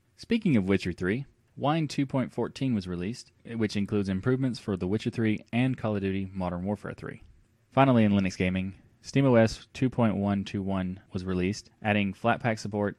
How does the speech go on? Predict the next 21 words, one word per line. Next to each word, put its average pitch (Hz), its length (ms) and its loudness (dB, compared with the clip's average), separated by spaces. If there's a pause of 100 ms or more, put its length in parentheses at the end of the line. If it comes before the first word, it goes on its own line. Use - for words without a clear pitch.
(120)
and 101 260 -2
upgrading 104 420 -2
the 101 60 -2
Linux 101 300 -2
kernel 98 260 -4
to 92 140 -12
four 113 240 -2
point 110 260 -2
eleven 92 300 0
point 90 260 -10
twelve. 90 340 -8 (360)
But 123 120 0
just 156 140 2
to 160 60 -2
be 147 60 2
clear, 120 240 4
the 104 80 0
Flatpaks 127 640 0
are 104 220 2
related 98 500 0
to 92 440 -4